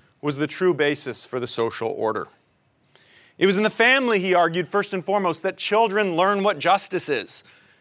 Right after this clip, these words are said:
where they learn the virtues of citizenship, where parents and the relationships between them and their children communicate the organic nature of society,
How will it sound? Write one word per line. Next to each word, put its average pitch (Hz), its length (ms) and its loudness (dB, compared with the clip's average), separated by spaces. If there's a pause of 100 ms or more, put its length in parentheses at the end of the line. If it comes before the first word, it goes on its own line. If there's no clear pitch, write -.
(140)
where 175 140 2
they 185 120 6
learn 196 200 4
the 185 80 0
virtues 190 420 2
of 190 120 0
citizenship, 185 760 0 (800)
where 202 160 4
parents 208 680 0 (260)
and 190 100 0
the 196 60 4
relationships 190 580 2
between 202 360 -2
them 202 120 2
and 196 120 2
their 185 80 2
children 190 440 0
communicate 190 720 -2 (200)
the 196 100 -2
organic 190 680 2
nature 190 460 0
of 160 220 2
society, 165 800 0